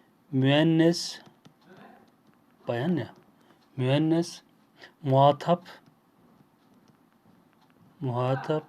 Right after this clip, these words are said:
muhataba yani karşımızdaki ve malum bir fiil. Malum bir fiil. Ve, e,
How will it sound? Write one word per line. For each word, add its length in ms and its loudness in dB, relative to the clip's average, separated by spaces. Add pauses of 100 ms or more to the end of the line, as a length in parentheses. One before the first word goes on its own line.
(360)
muhataba 540 -4
yani 220 -4
karşımızdaki 920 -4 (880)
ve 140 6
malum 600 8
bir 100 2
fiil. 360 -4 (4000)
Malum 440 -2
bir 60 -12
fiil. 300 -8 (1700)
Ve, 200 2
e, 680 0